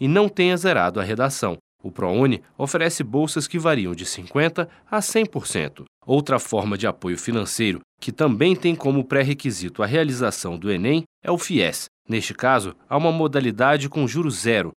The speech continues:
para estudantes com renda familiar per capita de até três salários mínimos e outra com juros que variam de acordo com a instituição bancária. O fies pode ser solicitado pelo estudante em qualquer etapa do curso.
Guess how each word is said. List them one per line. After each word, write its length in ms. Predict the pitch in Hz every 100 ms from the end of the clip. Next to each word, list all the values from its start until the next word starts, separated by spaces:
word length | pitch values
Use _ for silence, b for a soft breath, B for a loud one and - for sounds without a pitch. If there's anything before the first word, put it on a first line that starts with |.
| _ -
para 160 | 110
estudantes 480 | 104 - 90 120 117
com 160 | - 113
renda 240 | 98 90
familiar 520 | - 98 92 98 98
per 220 | - 139 -
capita 440 | 143 139 - 147
de 100 | 131
até 240 | 131 147
três 340 | 131 - 180 185
salários 400 | 170 135 117 92
mínimos 440 | 110 147 151 147 - _ -
e 140 | 139
outra 340 | 110 139 143 165
com 300 | - 120 180
juros 380 | 135 143 160 - _ _
que 100 | -
variam 340 | 185 185 170 175
de 120 | 170
acordo 400 | - 175 180 170
com 120 | -
a 60 | 175
instituição 580 | - - 190 - 110
bancária. 500 | 85 95 - 98 78 65 _ -
O 60 |
fies 440 | 82 98 104 139 - _ -
pode 220 | 175 170
ser 320 | 151 160 160
solicitado 800 | 143 190 170 175 147 - 110 101
pelo 200 | - 90
estudante 600 | 90 - 131 127 156 -
em 140 | - 190
qualquer 480 | - 170 - 202 190
etapa 420 | 180 143 139 151
do 120 | 135
curso. 460 | 131 113 82 -